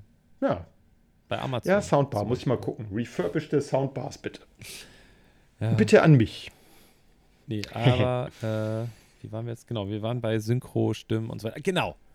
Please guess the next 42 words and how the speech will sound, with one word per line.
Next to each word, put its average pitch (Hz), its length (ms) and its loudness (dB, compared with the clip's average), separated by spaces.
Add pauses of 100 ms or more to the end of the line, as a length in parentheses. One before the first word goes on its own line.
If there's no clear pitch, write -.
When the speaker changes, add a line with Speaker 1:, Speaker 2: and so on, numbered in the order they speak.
Speaker 2:
guck 147 260 6
mal, 98 140 0
das 123 220 -4
war 147 60 -2
jetzt 131 120 -6
eine 113 180 -10
sehr 117 200 -4
große 117 420 -6 (140)
Umleitung. 107 520 -4 (520)
Speaker 1:
Ja, 139 160 10
Speaker 2:
Ich 175 100 4
Speaker 1:
das - 80 0
Speaker 2:
wollte 151 140 6
Speaker 1:
kenn 156 100 6
ich 127 80 4
Speaker 2:
nämlich - 0 -
Speaker 1:
ja 113 60 2
Speaker 2:
eigentlich 98 120 0
Speaker 1:
nicht 95 60 -8
Speaker 2:
sagen, 104 200 -4
Speaker 1:
anders. 147 100 -18 (600)
Speaker 2:
kennst, 139 320 0
hast 135 160 -2
du - 40 -8
schon 120 200 0
Videos 127 280 2
von 110 140 -2
dieser 104 220 0 (160)
Kack-App - 500 -8
gesehen, 101 360 -2
wo, 104 100 -8 (340)
äh, 98 240 -8 (540)
da, 113 160 -2
du 113 200 -10
machst 147 280 -2
ein 123 220 -6
Video 110 320 -2
von 85 240 -12
dir 107 240 -6 (800)
Speaker 1:
Ja. 123 280 2 (300)
Speaker 2:
und, 113 440 -2
äh, 107 320 2